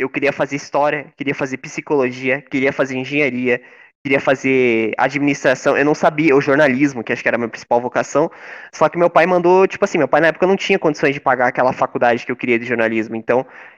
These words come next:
eu tava pensando. E aí eu cheguei pra aquela psicóloga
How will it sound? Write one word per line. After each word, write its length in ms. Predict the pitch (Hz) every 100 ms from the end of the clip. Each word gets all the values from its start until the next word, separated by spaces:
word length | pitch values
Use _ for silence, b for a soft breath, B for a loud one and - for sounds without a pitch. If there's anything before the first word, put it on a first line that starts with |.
| B _
eu 80 | -
tava 160 | 139 143
pensando. 560 | 196 190 - 160 113 - B B
E 120 | 160
aí 100 | 156
eu 80 | 185
cheguei 380 | 196 233 165 202
pra 140 | -
aquela 200 | 147 123
psicóloga 840 | - - - - 127 180 156 117